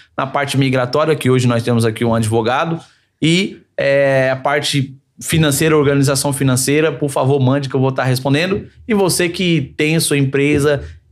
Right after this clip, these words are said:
e quer multiplicar ela, eu tô com o mestre dos magos, aonde eu aprendi, eu particularmente conheci o Danilo há dois anos, dois anos,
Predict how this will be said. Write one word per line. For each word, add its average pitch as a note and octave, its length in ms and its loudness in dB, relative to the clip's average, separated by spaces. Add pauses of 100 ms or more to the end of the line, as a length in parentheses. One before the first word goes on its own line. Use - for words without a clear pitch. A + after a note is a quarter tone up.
e D3 140 0
quer C#3+ 300 -2
multiplicar E3 840 0
ela, C#3 500 -2 (100)
eu C3+ 100 -2
tô D3+ 160 0
com D3+ 140 -4
o C3+ 60 2
mestre C3+ 380 -2
dos B2+ 140 0
magos, A#2+ 380 0
aonde B2 560 0 (320)
eu F3 320 2
aprendi, C3+ 840 0
eu C3+ 360 2
particularmente B2 760 -2
conheci A#2+ 360 -2
o - 20 0
Danilo A#2 520 2 (300)
há A2+ 540 0
dois A2 320 2
anos, D3 520 0 (120)
dois A#2+ 240 4
anos, B2+ 380 2